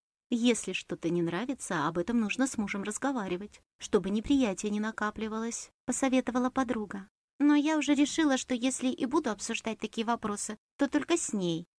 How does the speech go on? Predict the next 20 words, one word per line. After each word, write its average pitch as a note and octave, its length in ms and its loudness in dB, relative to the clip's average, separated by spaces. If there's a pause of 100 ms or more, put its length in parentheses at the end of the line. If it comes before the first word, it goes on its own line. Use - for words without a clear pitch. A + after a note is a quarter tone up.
(100)
и C4+ 100 4
то C#4+ 220 2
в G#3+ 80 -4
исключительных G#3+ 680 -6
случаях. G#3 640 -8 (400)
Признавая C4 480 4
свое B3+ 260 2
незнание B3+ 460 4
молча, C#4 600 4
испытываешь A3+ 640 -2
меньше B3 380 2
неловкости, G#3+ 800 -4
чем A#3 280 0
за A3+ 180 0
обсуждением, A#3 680 0
например, G#3+ 500 -2
темы G#3+ 500 -4
волосатости G3+ 760 -8
мужа G3+ 340 -8
вслух. - 540 -12